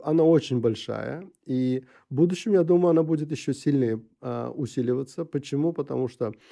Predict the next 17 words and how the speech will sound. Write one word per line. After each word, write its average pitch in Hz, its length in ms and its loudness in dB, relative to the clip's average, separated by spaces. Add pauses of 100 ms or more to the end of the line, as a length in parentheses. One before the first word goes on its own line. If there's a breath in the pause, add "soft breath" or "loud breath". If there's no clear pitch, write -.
(400 loud breath)
а, - 420 -8 (760)
все 190 300 6
индустрии 165 440 4
можно 143 360 2
аутсорсить, 127 760 -4 (200)
э, 123 100 -6
можно 131 520 2
офшорить, 123 800 -2 (120)
а, 117 520 -8
в 127 240 -16
другие 123 320 0
страны, 127 640 -8
дизайнеров 117 640 -4
можно 113 360 -6
оф-, - 220 -14
а, 127 80 -10 (100)
аутсорсить, 113 640 -8